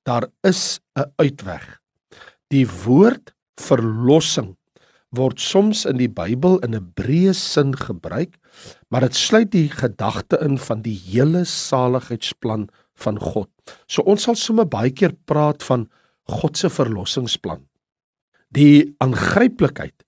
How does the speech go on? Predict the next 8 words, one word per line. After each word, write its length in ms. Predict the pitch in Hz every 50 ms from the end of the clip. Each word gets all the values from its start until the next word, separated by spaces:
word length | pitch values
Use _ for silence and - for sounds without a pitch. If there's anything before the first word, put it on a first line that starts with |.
| _ _ _ _ _
van 160 | - - 104
hierdie 320 | 95 101 151 156 196 139 123
woord 300 | 135 131 135 - - -
verlossing 680 | - - 113 104 107 107 113 - - - 101 80 - _ _ _ _ _ _ _ _ _
in 80 | - 123
sy 180 | - - 135 127
spesifieke 1200 | - - - - - _ - 233 226 208 - - - 202 202 - - - - 175 - - - 160
betekenis 920 | 135 - 147 - _ - 143 135 135 - 120 98 87 76 - - - -